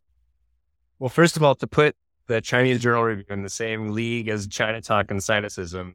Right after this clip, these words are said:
uh, I think is, is very generous, uh, but, uh, but thank you. I think that, well, obviously, you know, China, uh, restricting who can even access C N K I anymore is a, is a huge blow, one. I think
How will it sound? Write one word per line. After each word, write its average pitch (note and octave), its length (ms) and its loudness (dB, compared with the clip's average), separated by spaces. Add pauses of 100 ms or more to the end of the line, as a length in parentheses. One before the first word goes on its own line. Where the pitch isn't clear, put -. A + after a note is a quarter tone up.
uh, - 60 -12
I F2+ 580 -6
think - 300 -10
is, A2+ 140 -8
is A2+ 380 -4
very C3+ 260 4
generous, A#2 720 0
uh, - 80 -10 (260)
but, G2 340 -8
uh, F#2+ 280 -6
but F#2+ 180 -14
thank A2 260 -6
you. F2+ 180 -10 (520)
I B2+ 80 4
think E3+ 280 2
that, D3+ 200 4 (580)
well, B2+ 160 0
obviously, A#2+ 640 2 (140)
you G#2+ 80 -12
know, F#2+ 140 -4
China, G#2 580 -2 (540)
uh, G2 200 -2
restricting G2 640 -4
who G#2 100 -8
can G2+ 140 -10
even F#2 180 -6
access F2+ 420 -8
C F#2+ 160 -10
N F2 140 -10
K F2 140 -8
I E2+ 140 -4
anymore E2 360 -8
is E2 120 -12
a, E2 80 -14 (180)
is E2+ 120 -14
a E2 40 -10
huge F#2 380 -8
blow, E2 320 -6
one. E2 480 -6
I G#2+ 80 -4
think C3+ 220 0